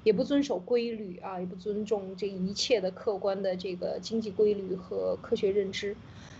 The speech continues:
所以这一切都是源于这个人民的利益高于一切，党的领导置于人民之上啊，就是人民是党的，哈，人民的利益高于一切，那么就是党就是高于一切的。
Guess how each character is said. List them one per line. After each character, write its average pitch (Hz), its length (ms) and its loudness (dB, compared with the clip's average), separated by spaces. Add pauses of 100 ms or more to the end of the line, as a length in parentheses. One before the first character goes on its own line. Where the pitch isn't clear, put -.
所 - 140 6
以 226 120 8
这 302 200 2
一 214 200 -2
切 190 320 0
都 214 260 2
是 190 340 -4
源 196 360 2 (100)
于 190 160 -2
这 185 160 -2
个 185 100 2
人 196 160 2
民 240 220 2
的 208 80 4
利 202 220 -4
益 185 80 -6 (100)
高 196 220 4
于 185 140 -8
一 185 40 -10
切， - 240 -4
党 202 380 -2
的 233 100 6
领 214 240 0
导 214 280 -2
置 214 200 -8
于 196 120 -6
人 190 180 0
民 190 260 -2
之 180 160 -2
上 180 220 -6 (100)
啊， 185 160 -4
就 185 160 -4
是 202 80 4
人 208 180 6
民 240 300 6
是 196 640 2 (180)
党 185 260 -2
的， 185 300 2
哈， 196 340 -2 (220)
人 226 140 8
民 254 180 2
的 240 80 6
利 233 240 -2
益 202 80 -2
高 202 240 2
于 196 60 -4
一 185 160 -12
切， 185 320 -10
那 202 100 -8
么 196 100 -6
就 190 140 -6
是 190 160 -10
党 180 420 -6
就 190 140 -4
是 185 80 -10
高 180 220 0
于 185 100 -4
一 180 120 -4
切 - 260 -10
的。 - 60 -14